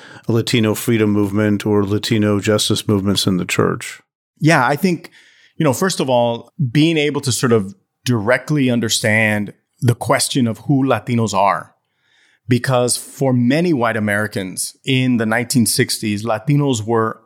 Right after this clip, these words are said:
Speaker 2: invisible completely. Even progressive whites that were very much on the side of pushing back against urban renewal,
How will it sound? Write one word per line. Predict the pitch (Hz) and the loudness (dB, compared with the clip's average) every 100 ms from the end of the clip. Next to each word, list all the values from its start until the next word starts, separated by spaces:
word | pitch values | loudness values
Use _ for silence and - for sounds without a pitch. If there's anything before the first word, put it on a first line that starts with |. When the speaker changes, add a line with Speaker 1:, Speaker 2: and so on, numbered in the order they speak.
| - | -2
Speaker 2:
invisible | 120 104 127 120 98 - _ _ _ - | -2 0 0 -2 -6 -10 _ _ _ -2
completely. | - 123 - 208 214 185 110 92 _ _ _ 208 | 2 2 0 -2 0 -2 -6 -14 _ _ _ -2
Even | 196 202 | -2 -2
progressive | - 120 143 156 151 | -2 0 0 0 0
whites | 110 120 107 - - _ | 0 0 0 -6 -10 _
that | 107 120 113 127 | 0 2 2 0
were | 113 117 110 107 104 - _ _ _ | 0 2 2 0 -4 -10 _ _ _
very | - 92 135 143 139 | -8 -2 0 0 0
much | 123 123 - | 0 0 -2
on | 117 | -4
the | 110 | -2
side | - 117 110 110 110 | 0 2 2 0 -2
of | 107 101 - | -4 -4 -4
pushing | - - 120 | -4 0 2
back | 107 104 | 2 0
against | 117 107 104 - | -4 -4 -2 0
urban | 107 107 101 | 0 0 -2
renewal, | 123 151 151 131 113 | 0 0 0 -2 -4